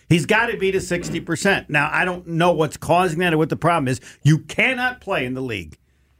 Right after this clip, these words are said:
if you complete that few passes given the, but aside from that, he can't throw the long ball. It doesn't mean he won't forever.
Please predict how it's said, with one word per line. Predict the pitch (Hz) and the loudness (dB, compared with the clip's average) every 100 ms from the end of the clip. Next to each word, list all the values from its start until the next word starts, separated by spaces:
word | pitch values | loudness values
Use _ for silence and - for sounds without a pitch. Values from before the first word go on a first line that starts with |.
| _ | _
if | 143 120 | 0 0
you | 127 | -2
complete | 135 120 147 165 117 | -2 -2 0 -2 -2
that | 120 151 - | -2 -2 -4
few | 160 | -10
passes | 143 147 127 139 | -4 -4 -4 -6
given | 110 165 151 | -2 0 0
the, | 131 - | -6 -6
but | - 185 180 | -2 -2 -2
aside | - 214 240 226 | -2 2 2 0
from | 190 175 | -6 -4
that, | 202 320 214 196 - _ _ _ _ | -2 0 0 -2 -10 _ _ _ _
he | 208 | -2
can't | 190 202 269 - | 0 2 0 -2
throw | 196 233 | 2 2
the | 202 | 2
long | 175 151 139 117 | 2 2 2 0
ball. | 101 104 160 | 0 2 2
It | 147 | 2
doesn't | 147 131 | 2 2
mean | 131 117 | 2 2
he | 110 | 0
won't | 120 123 | 0 0
forever. | 104 127 123 139 87 117 | 0 2 4 2 -2 -10